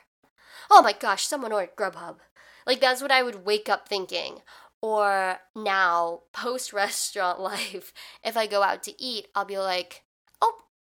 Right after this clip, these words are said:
the restaurant got a Grubhub order." Just because I would hear it dinging in the faint background, you know, if I was, like, seated near the desk or the hostess table. So if you've ever worked a customer service job with those things, those apps set up,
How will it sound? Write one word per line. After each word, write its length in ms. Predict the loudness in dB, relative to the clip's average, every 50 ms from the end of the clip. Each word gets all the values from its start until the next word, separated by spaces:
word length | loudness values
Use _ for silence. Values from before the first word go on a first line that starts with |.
| _ _ _ _ _ _ _ _ _ _ _
the 100 | -4 -2
restaurant 420 | -2 -2 -2 -2 -2 -2 -2 0
got 120 | -2 -4 -4
a 60 | -4
Grubhub 440 | -2 -2 -2 -2 -4 -6 -10 -10 -6 -6
order." 280 | -4 -4 -4 -6 -10 -14 _ _ _ _ _ _ _ -6 0
Just 280 | 0 0 0 0 -4
because 260 | -12 -10 -8 -6 -4
I 120 | -2 -2 -2
would 140 | -4 -8 -10
hear 180 | -8 -8 -6
it 180 | -6 -8 -8 -10
dinging 380 | -10 -6 -4 -4 -4 -4 -4
in 80 | -6 -8
the 80 | -8 -10
faint 360 | -8 -6 -6 -6 -6 -8 -12 _ -20 -20 -20 -20 -20 -20 -20 _ _ _
background, 680 | 0 2 2 0 -2 -4 -4 -2 -2 -4 -6 -10 -10 -8
you 80 | -4
know, 100 | -2 -2
if 120 | -2 -2 -2
I 140 | -4 -2
was, 180 | -2 -4 -6 -8
like, 140 | -10 -10 -8
seated 520 | -8 -8 -8 -8 -8 -8 -8 -8 -8 -8
near 260 | -8 -6 -4 -4 -6
the 120 | -6 -8 -8
desk 420 | -4 -4 -4 -2 -4 -6 -10 -10
or 40 | -10
the 100 | -10 -10
hostess 400 | -10 -12 -14 -14 -14 -14 -16 -16
table. 460 | -16 -14 -16 -16 -14 -14 -16 -16 -18 _ _ _ -20 -20 -20 -20 -20 -20 -20 -20 -18 _ -6
So 380 | -4 0 2 4 4 2 0 -2 -6
if 180 | -10 -8 -6
you've 180 | -6 -6 -4 -2 -2
ever 240 | -2 -2 -2 -4
worked 300 | -2 -2 -2 -2 -4 -8 -12
a 60 | -12
customer 440 | -8 -6 -6 -6 -6 -4 -6 -4 -4
service 380 | -4 -4 -4 -4 -4 -6 -6
job 480 | -6 -4 0 0 2 2 0 -2 -6 -8
with 340 | -6 -6 -6 -6 -10 -16 -20 _
those 500 | -12 -8 -6 -4 -4 -4 -6 -8 -10 -10
things, 540 | -8 -6 -6 -6 -6 -8 -10 -10 -10 -10 -8
those 200 | -8 -8 -6 -4
apps 300 | -2 -2 -2 -2 -2 -6
set 240 | -8 -8 -6 -2 0
up, 300 | 0 0 0 -2 -8